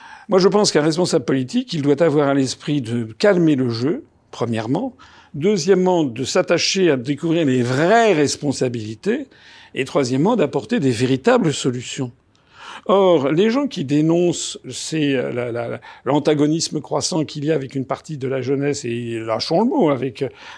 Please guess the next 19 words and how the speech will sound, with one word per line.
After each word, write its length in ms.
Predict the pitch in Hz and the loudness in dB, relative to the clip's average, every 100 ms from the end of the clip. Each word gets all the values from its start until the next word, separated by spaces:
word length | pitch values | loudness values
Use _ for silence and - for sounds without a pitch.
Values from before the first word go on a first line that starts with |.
| - | -10
notamment 400 | 123 131 139 139 | -4 0 2 2
un 60 | |
certain 240 | 117 127 139 | 0 -2 0
nombre 120 | 131 | -2
de 60 | 120 | -2
Français, 540 | - 117 - 143 135 | -6 -8 -2 2 2
euh, 140 | 120 113 - - - | 0 -4 -12 -20 -4
d'origine 680 | 127 123 113 131 120 113 - | -2 -2 -4 -2 -2 -4 -4
immigrée, 640 | 127 123 131 151 214 294 | 0 0 -2 0 0 0
puisque 300 | 285 104 127 | -4 -10 -10
c'est 300 | - 123 - | -8 -10 -8
eux 60 | - | -8
qui 140 | 123 | -8
sont, 380 | - 123 113 104 107 | -12 -10 -10 -10 -12
qui 120 | 117 | -14
sont 260 | - 123 | -10 -12
concernés, 800 | 104 135 113 123 120 147 214 277 - - - - - | -10 -10 -8 -6 -2 2 2 0 -4 -16 -18 -8 0
euh, 640 | 139 139 135 135 123 82 120 | 2 4 2 2 0 -6 -10
ils, 580 | 101 101 120 127 147 | -12 -10 -12 -12 -16